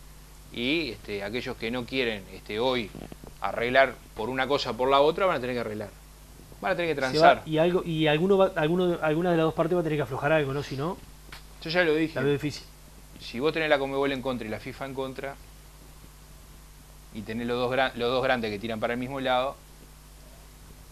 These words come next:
Speaker 1: podrás tener un G diez, G once, G quince, G veinte.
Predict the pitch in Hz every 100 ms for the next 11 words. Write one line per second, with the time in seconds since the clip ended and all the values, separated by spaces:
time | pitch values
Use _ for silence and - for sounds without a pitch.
0 | - - 113 131 131 131 135 127 - 120
1 | 131 147 143 - 123 135 143 - 117 120
2 | 110 135 143 - 113 - 117 135 139 135
3 | 139